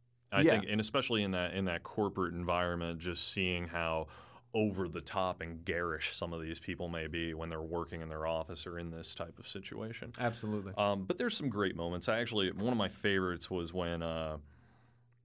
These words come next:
Speaker 1: uh, Kara, the siren, basically is taking the, uh, the key card and gives it to her assistant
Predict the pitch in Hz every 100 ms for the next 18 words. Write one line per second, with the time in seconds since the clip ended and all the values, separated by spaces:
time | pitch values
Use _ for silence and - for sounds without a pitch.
0 | - _ 92 90 - - - - - _
1 | _ _ - 117 98 85 85 - 101 98
2 | 85 82 85 85 92 90 85 82 80 76
3 | - 98 90 87 85 87 82 82 80 78
4 | 78 - 85 78 - 117 107 85 78 78
5 | 78 78 87 80 87 - 85 80 78 -
6 | 127 131 80